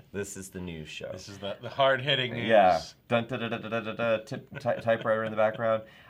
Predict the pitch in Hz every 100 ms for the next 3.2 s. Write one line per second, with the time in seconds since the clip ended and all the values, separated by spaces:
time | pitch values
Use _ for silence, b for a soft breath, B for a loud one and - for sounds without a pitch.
0 | - 110 117 110 101 - - - 120 -
1 | 190 190 160 - 131 170 - 160 202 202
2 | 156 127 123 113 - 120 104 104 107 -
3 | -